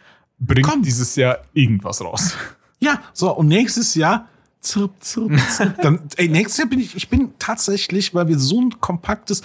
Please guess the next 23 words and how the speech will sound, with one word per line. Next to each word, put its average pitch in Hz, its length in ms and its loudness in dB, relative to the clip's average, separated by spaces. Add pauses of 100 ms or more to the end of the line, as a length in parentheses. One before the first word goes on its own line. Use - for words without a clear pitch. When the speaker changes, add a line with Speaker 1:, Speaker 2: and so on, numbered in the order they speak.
(420)
Speaker 2:
heftiges 190 520 -2
Spiel 185 320 -2
hier 117 280 0
haben, 110 340 -4 (260)
ich - 140 -4
bin 165 120 4
so 175 220 0
gespannt 196 420 -2
auf 165 80 -6
das - 220 -2
nächste, 170 560 -2 (340)
weil 147 280 -2 (640)
da 123 140 0
müsst, 190 320 0
da 135 40 -6
muss 208 220 -2
was - 180 -2
Neues, 208 240 -2
also 143 220 -2 (180)
da 147 160 0
wird 254 200 -2
irgendwas 220 440 -2
kommen, 226 320 0